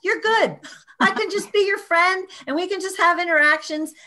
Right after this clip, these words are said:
And honestly, that is a beautiful way to look at it. I don't look at Mitchell and Michael as blind. I don't, I don't know you until today, but I don't look as, at you at somebody, as somebody who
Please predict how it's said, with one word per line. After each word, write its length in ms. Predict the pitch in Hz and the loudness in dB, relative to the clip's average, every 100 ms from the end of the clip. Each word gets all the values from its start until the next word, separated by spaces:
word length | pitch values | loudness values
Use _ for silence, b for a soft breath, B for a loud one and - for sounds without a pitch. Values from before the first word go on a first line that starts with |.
| B | B
And 140 | 311 - | -4 0
honestly, 520 | 339 403 480 - 403 | 0 0 -2 -4 -4
that 260 | 294 311 320 | 0 2 2
is 160 | 370 381 | -2 -6
a 100 | - | -10
beautiful 680 | 233 240 262 294 311 311 294 | -10 -6 -4 -4 -6 -8 -6
way 400 | 180 170 160 185 - | -2 0 0 -2 -8
to 100 | 262 | -8
look 280 | 349 440 | -8 -4
at 200 | 220 185 156 | -2 -2 -4
it. 120 | b b b | b b b
I 100 | 247 | -4
don't 460 | 247 - 262 294 - | -4 -2 0 0 -2
look 260 | 240 320 269 | -4 -4 -6
at 120 | 185 | -8
Mitchell 500 | 180 180 165 175 175 | -10 -10 -16 -18 -16
and 180 | - 175 | -12 -8
Michael 420 | 160 156 147 139 | -8 -8 -12 -10
as 180 | 165 160 | -10 -10
blind. 480 | - 147 143 120 131 b b | -12 -8 -8 -10 -16 b b
I 120 | 208 202 | -6 -4
don't, 380 | 233 262 277 - _ _ 196 | -2 -2 -4 -10 _ _ -8
I 100 | 175 | -4
don't 200 | 185 185 | -2 -2
know 140 | 185 240 | 0 0
you 180 | 226 208 | -2 -4
until 260 | 185 208 | -6 -8
today, 440 | 185 196 294 359 269 | -10 -6 -2 0 0
but 120 | 202 | 0
I 140 | 208 277 | 0 0
don't 240 | 311 233 | -2 -2
look 220 | 277 - | -6 -6
as, 200 | 339 254 - | -8 -10 -10
at 160 | 208 185 | -10 -8
you 220 | 185 175 | -6 -6
at 120 | - | -8
somebody, 380 | - 175 165 165 | -8 -6 -6 -6
as 160 | 185 - | -8 -8
somebody 360 | 185 170 170 170 | -8 -8 -10 -8
who 220 | 180 | -8